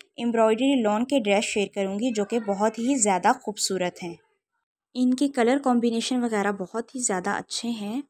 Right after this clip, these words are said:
बहुत ही ज़्यादा खूबसूरत इनके कलर कॉम्बिनेशन है। अ, शर्ट पर फुल हैवी एम्ब्रॉयडरी हुई हुई है, जो कि बहुत ही ज़्यादा नफीस तरीके से की गई है।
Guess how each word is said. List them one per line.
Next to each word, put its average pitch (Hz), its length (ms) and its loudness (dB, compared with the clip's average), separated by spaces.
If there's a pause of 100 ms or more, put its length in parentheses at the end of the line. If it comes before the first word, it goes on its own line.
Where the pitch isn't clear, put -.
बहुत 214 440 -6
ही 247 100 -4
ज़्यादा 196 300 -2
खूबसूरत 208 540 -6
इनके 208 220 -4
कलर 185 240 -6
कॉम्बिनेशन 175 640 -8
है। 170 200 -10 (1200)
अ, 208 160 0
शर्ट 240 320 2
पर 294 140 0
फुल 277 240 0
हैवी 233 400 2
एम्ब्रॉयडरी 196 480 0
हुई 220 240 0
हुई 202 240 -2
है, 226 100 4
जो 202 160 -2
कि 220 140 -4
बहुत 196 420 -4
ही 220 200 -2
ज़्यादा 190 320 -2
नफीस 196 480 -2
तरीके 196 300 -2
से 214 120 0
की 196 280 -12
गई 170 220 -6
है। 165 140 -12